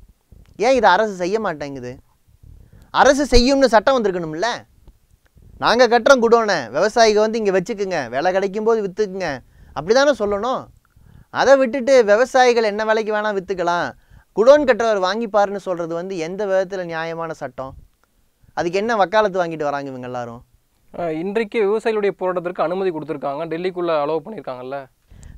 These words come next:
Speaker 1: டெல்லிக்கு விவசாயிகள் போகும்போது முதல் முதல்ல அவங்கள வரவேற்றது வந்து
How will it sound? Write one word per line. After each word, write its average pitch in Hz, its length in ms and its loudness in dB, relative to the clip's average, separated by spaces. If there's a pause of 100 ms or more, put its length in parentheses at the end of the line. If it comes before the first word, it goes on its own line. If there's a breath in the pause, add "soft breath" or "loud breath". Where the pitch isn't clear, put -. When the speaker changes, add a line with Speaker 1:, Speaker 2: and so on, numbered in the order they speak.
Speaker 1:
டெல்லிக்கு 202 260 -2
விவசாயிகள் 190 640 0
போகும்போது 170 520 -4
முதல் 160 300 -4
முதல்ல 170 280 -4
அவங்கள 147 280 -4
வரவேற்றது 127 600 -6
வந்து 120 480 -10